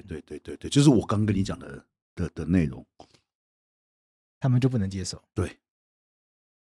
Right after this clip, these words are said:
Speaker 2: 那您太太是怎么样去跟外面讲？您这个部分您知道吗？
Speaker 1: 你说什么？
Speaker 2: 那您太太当时在外面是怎么样？
Speaker 1: 就她让公开开记者会嘛，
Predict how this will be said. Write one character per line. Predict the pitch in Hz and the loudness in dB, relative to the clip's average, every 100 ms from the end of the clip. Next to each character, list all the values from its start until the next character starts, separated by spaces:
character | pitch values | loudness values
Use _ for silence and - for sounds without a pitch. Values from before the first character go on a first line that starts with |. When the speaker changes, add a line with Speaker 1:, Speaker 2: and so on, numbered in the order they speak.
| _ _ - | _ _ 2
Speaker 2:
那 | |
您 | 240 180 | 8 10
太 | 220 | 10
太 | 165 | 8
是 | 131 196 | 4 0
怎 | 175 - | 0 -4
么 | 92 | -2
样 | 127 113 | 0 -2
去 | 117 | -2
跟 | 110 | -2
外 | 104 | 0
面 | 104 | 0
讲？ | 92 87 | -4 -6
您 | 92 | -8
这 | 98 131 | -6 -6
个 | |
部 | 110 | -4
分 | 110 101 | -4 -4
您 | 87 | -6
知 | 92 | -10
道 | 92 85 | -12 -14
吗？ | - _ | -18 _
Speaker 1:
你 | 107 | 0
说 | 147 | 2
什 | 127 | 4
么？ | 92 _ _ | 2 _ _
Speaker 2:
那 | 208 | 8
您 | 170 | 10
太 | 170 | 12
太 | 208 147 | 10 10
当 | 170 | 8
时 | 175 | 8
在 | 135 | 8
外 | 143 139 | 8 8
面 | 131 123 | 8 6
是 | 117 135 107 | 6 2 2
怎 | - | -4
么 | 82 | -2
样？ | 110 | 4
Speaker 1:
就 | |
她 | 220 | 8
让 | 202 | 8
公 | 175 170 | 8 8
开 | 165 | 8
开 | 143 | 8
记 | 143 | 4
者 | 101 | 4
会 | 85 98 | 2 0
嘛， | - | 0